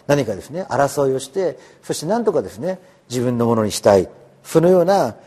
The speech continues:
この神様が与えてくださったものを喜ぶよりも、正義を曲げてでもですね、この自分のものにしたいという思いがもしあったならば、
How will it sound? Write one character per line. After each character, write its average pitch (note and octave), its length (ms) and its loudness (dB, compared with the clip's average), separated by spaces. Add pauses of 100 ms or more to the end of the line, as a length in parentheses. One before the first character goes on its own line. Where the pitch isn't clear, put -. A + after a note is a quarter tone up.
(260)
こ B2 100 -6
の G2+ 260 0 (160)
神 A3 240 4
様 B2+ 240 2
が D3 320 6 (280)
与 D#3+ 320 6
え D#3 40 6
て E3 220 2
く - 180 -12
だ D3 80 0
さ D3+ 140 -4
っ - 80 -14
た A#2+ 80 -4
も A#2+ 100 -8
の D3+ 120 -4
を G#2+ 180 -8
喜 A#2+ 320 -4
ぶ G#2 80 -8
よ A#2+ 100 -2
り C3+ 80 -2
も、 F2+ 100 -10 (880)
正 G3+ 300 10
義 C#3+ 140 4
を A#2+ 80 4
曲 B2+ 140 0
げ E3 60 0
て A3+ 120 4
で G#3 100 4
も A#2 120 -8
で - 60 -18
す - 100 -20
ね、 E3+ 180 -16 (320)
こ B2 80 -14
の G2+ 240 -10 (180)
自 G#2+ 100 -10
分 A2 120 -4
の G#2+ 100 -2
も G#2+ 120 0
の G2 60 -4
に F#2+ 60 -6
し - 80 -10
た F2+ 140 -2
い F2 60 -4
と - 120 -18
い F2+ 80 -14
う E2+ 80 -18
思 G#2+ 200 -6
い F#2 60 -6
が F#2+ 100 -10
も D3+ 100 -6
し - 160 -10
あ - 60 -4
っ - 100 -12
た - 80 -18
な F#2 100 -20
ら - 40 -20
ば、 - 60 -20